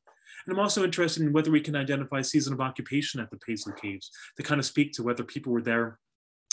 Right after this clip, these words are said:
year-round, or whether they were there, uh, s-, um, you know, just on a seasonal basis. And that's where this coprolite research comes in.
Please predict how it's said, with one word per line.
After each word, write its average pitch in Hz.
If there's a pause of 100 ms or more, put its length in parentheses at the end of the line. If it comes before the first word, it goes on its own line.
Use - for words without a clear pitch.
(260)
year-round, 151 (240)
or 147
whether 190
they 151
were 139
there, 131
uh, 113
s-, -
um, 110
you 120
know, 107
just 127
on 117
a 107
seasonal 117
basis. 104 (500)
And 156
that's 196
where 180
this 151
coprolite 127
research 107
comes 104
in. 101